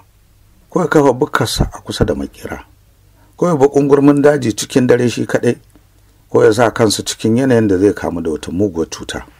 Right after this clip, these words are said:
Haka mutum ya iya cutar makwabcinsa, ko ya fashi a daji ko a ofis.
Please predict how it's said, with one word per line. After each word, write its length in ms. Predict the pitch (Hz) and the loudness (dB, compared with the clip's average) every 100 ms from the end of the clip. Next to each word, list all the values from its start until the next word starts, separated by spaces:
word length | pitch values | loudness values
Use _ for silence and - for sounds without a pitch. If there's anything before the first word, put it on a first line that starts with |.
| - _ _ _ _ | -20 _ _ _ _
Haka 260 | 104 120 | 0 2
mutum 300 | 110 107 123 | 2 2 2
ya 140 | 117 107 | 2 4
iya 160 | 110 | 2
cutar 300 | 107 - 90 | 0 -2 -2
makwabcinsa, 720 | 101 - - - 98 98 78 - - | -2 -4 -8 -4 -2 0 -2 -8 -4
ko 100 | 107 | 0
ya 100 | 95 - | 0 -2
fashi 280 | - 107 - - | -4 -4 -6 -2
a 40 | |
daji 300 | - 107 90 - | 0 2 0 -4
ko 100 | 82 | -6
a 20 | - | -2
ofis. 400 | 87 87 90 - | -2 0 -2 -6